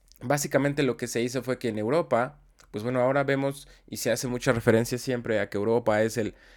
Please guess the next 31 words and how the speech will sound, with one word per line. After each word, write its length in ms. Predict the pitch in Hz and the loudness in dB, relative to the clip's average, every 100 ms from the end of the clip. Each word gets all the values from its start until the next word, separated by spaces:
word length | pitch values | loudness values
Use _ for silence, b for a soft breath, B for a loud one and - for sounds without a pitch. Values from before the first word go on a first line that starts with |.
| b | b
es 160 | 104 117 | -8 -6
el 100 | 98 | -6
primer 360 | 104 101 98 | -6 -6 -6
mundo 640 | 123 139 131 120 110 107 104 | -4 -4 -4 -4 -4 -4 -6
y 160 | 107 | -10
bla, 280 | - 107 104 | -6 -4 -2
bla, 100 | 98 | -4
bla, 120 | 95 92 | -8 -8
¿no? 100 | 101 | -6
Todo 280 | 123 117 117 | -4 0 0
este, 340 | 110 113 101 - | -2 -4 -4 -6
este, 320 | 110 - - | -10 -10 -12
esta 200 | - 131 | -8 -8
situación 400 | 117 95 95 101 | -8 -10 -10 -10
que 100 | 113 | -10
siempre 260 | 104 104 104 | -8 -8 -8
escuchamos, 460 | 101 107 104 95 107 | -10 -12 -10 -10 -6
al 120 | 110 | -2
menos 360 | 165 202 220 B B B | 0 0 -4 B B B
aquí 300 | 110 - 120 | -6 -2 -2
en 80 | 113 | -2
Latinoamérica. 680 | 107 104 98 92 85 - _ b b b b | -4 -4 -4 -6 -8 -14 _ b b b b
Ahora, 320 | 117 117 - b b b b b b _ _ _ | 0 0 -2 b b b b b b _ _ _
pensemos 380 | 160 160 202 196 | -2 0 0 -4
por 200 | - 190 | -4 -4
qué. 280 | - 180 - _ _ _ b _ | 0 -2 -2 _ _ _ b _
¿De 200 | - 151 | -2 2
dónde 320 | 165 170 170 180 | 4 2 0 -2
sacaron 500 | 147 143 147 151 143 | -2 2 2 2 0
tantos 360 | 135 131 139 | 0 0 -2
recursos? 800 | 135 143 - 190 - 117 - - | -2 -4 -4 -4 -2 -4 -4 -12